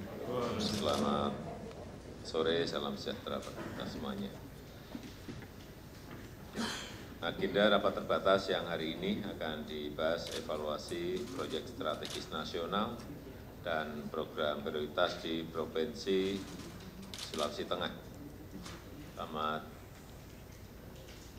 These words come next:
sore, Pak Gubernur. Kita melihat bahwa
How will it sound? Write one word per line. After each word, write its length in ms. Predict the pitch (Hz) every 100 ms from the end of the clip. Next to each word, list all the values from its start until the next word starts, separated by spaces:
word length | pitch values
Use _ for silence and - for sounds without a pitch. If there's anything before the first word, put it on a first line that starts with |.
| - - - - - - -
sore, 240 | 90 87
Pak 100 | 80 71
Gubernur. 280 | - 80 - - - - - - - - - - - - - - - - - - - - - - - - - - 82
Kita 240 | - 101
melihat 480 | 101 95 101 123 101
bahwa 240 | 90 90